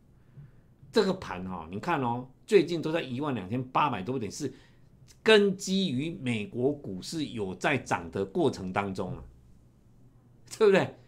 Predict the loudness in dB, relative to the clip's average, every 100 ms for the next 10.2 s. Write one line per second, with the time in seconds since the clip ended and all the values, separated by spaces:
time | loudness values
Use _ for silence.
0 | -20 -20 -12 2 4 6 4 4 2 2
1 | -6 -6 2 4 4 2 2 2 0 -2
2 | -2 -6 -6 -4 -2 -2 -2 -2 0 -2
3 | -2 -6 -8 -18 -20 -20 -20 -20 -20 -20
4 | -10 -2 2 4 6 6 4 2 2 2
5 | -2 2 4 4 0 0 -2 -2 -6 -10
6 | -16 -20 -20 -20 -20 -20 -20 -20 -20 -20
7 | -20 -20 -20 -20 -20 -20 -20 -20 -20 -20
8 | -20 -2 4 6 6 2 -2 2 6 6
9 | 4 -2 -2 -2 2 2 2 2 4 4
10 | 2 -6